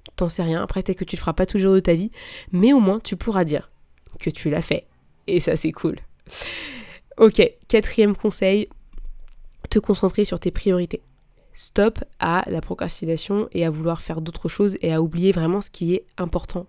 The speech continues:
pour toi. Il va falloir que tu te concentres sur ce qui est important, que ce soit autant dans ton business que dans ta vie personnelle. Si tu me dis, « Ouais, j'ai envie de bosser, j'ai envie de lancer mon business, et cetera, » mais qu'à côté de ça, tu passes ta vie à sortir, j'ai envie de te dire qu'à un moment donné, tu ne pourras pas tout faire. Il va falloir choisir,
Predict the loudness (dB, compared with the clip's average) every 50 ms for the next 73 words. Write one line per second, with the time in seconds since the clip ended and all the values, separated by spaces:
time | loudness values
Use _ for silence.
0 | _ -10 -8 -8 -6 -4 -6 -6 -6 -10 -18 -16 -16 -16 -12 -10 -4 -2 -2 0
1 | 0 0 -2 -2 -4 -8 -8 -6 -4 -2 -2 0 -2 -4 -4 -4 -6 -8 -8 -10
2 | -6 -4 -4 -4 -6 _ _ _ _ _ -4 -2 -2 -4 -4 _ _ _ _ 0
3 | 2 2 0 -2 -8 -12 -4 -2 0 0 0 -2 -6 -16 -18 -18 -18 -16 -8 -4
4 | -2 0 2 4 4 4 4 4 2 0 0 0 -2 -8 -8 -4 -4 -4 -4 -2
5 | -2 0 0 2 2 4 4 4 4 2 -2 -6 -12 -16 _ -2 2 2 2 2
6 | 0 _ -14 -20 _ _ _ _ _ _ -2 0 0 2 2 2 2 2 2 0
7 | -2 -4 -4 -4 -4 -4 -4 -6 -10 -16 -20 -20 -18 -14 -12 -10 -10 -6 -2 0
8 | 2 2 2 2 0 -2 -4 -10 -18 -12 -4 0 2 2 4 4 4 2 0 -2
9 | -2 -2 0 0 0 2 2 4 4 4 4 2 0 0 0 -2 -2 -2 -2 -2
10 | -2 -2 -2 -2 0 2 4 4 4 2 0 -4 -6 -4 -2 -2 -2 0 0 0
11 | 0 2 0 2 0 0 2 0 2 2 2 0 0 0 -2 -4 -2 -2 -2 -2
12 | -4 -2 0 2 2 2 2 0 -4 -4 -2 0 0 0 0 -4 -12 -16 -16 -16
13 | -16 -18 -20 -20 _ _ _ -14 -12 -10 -8 -4 -4 -4 -2 0 0 0 2 2
14 | 2 0 0 0 -2 0 0 0 0 2 2 2 2 0 -2 -2 -2 -2 -2 -4
15 | -6 -6 -4 -4 -2 -2 -2 -2 -4 -4 -6 -6 -4 -4 -6 -6 -6 -4 -4 -4
16 | -4 -4 -4 -4 -6 -2 0 0 2 2 0 -2